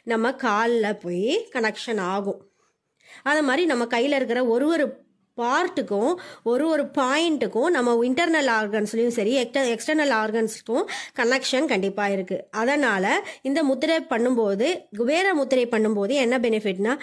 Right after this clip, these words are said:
கண்டிப்பா வந்து மைண்டு காம் ஆகும். குழந்தைங்களை வந்து இந்த குபேர முத்திரையில உட்கார வச்சுட்டு, ஈவினிங் ஏ-, விளக்கு ஏத்தி சாமி கும்பிட்டுட்டு கொஞ்ச நேரம் ப-, பிள்ளைங்களை வந்து குபேர முத்திரையில உட்கார வச்சுட்டு அதுக்கப்புறம் புக்கை எடுத்து படிக்க சொல்லுங்க.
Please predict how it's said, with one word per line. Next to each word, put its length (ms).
கண்டிப்பா 640
வந்து 580
மைண்டு 500
காம் 320
ஆகும். 380
குழந்தைங்களை 680
வந்து 220
இந்த 180
குபேர 340
முத்திரையில 420
உட்கார 440
வச்சுட்டு, 440
ஈவினிங் 420
ஏ-, 180
விளக்கு 380
ஏத்தி 260
சாமி 380
கும்பிட்டுட்டு 640
கொஞ்ச 260
நேரம் 260
ப-, 420
பிள்ளைங்களை 300
வந்து 360
குபேர 320
முத்திரையில 440
உட்கார 480
வச்சுட்டு 400
அதுக்கப்புறம் 580
புக்கை 120
எடுத்து 240
படிக்க 240
சொல்லுங்க. 360